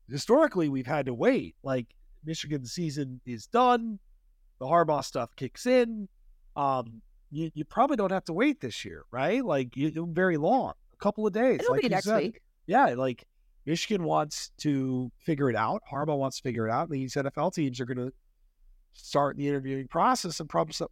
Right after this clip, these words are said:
Speaker 1: some probably have. So I, I think that this is just it. And
Speaker 2: Mm-hmm.
Speaker 1: either way, either way, and I think it will be a success. If,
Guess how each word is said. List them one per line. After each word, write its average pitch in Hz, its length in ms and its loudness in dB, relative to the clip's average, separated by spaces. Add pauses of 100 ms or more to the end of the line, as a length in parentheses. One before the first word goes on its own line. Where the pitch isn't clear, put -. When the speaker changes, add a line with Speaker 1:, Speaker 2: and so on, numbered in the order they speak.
(140)
Speaker 1:
some 185 480 -2
probably 156 440 -4
have. 101 360 -8
So 170 320 0 (680)
I, 156 220 4 (100)
I 156 100 0
think 226 600 -2
that 147 220 -2
this 165 200 -4
is 147 160 -4
just - 340 -2 (220)
it. 127 200 -4 (320)
And 127 520 -4 (280)
Speaker 2:
Mm-hmm. 202 320 2
Speaker 1:
either 220 300 2
way, 180 480 2 (280)
either 233 340 0
way, 165 360 0
and 123 120 -2
I 156 80 -2
think 247 240 -4
it 247 100 -2
will 214 140 -4
be 214 160 0
a 220 40 0
success. - 840 -2
If, 151 220 -4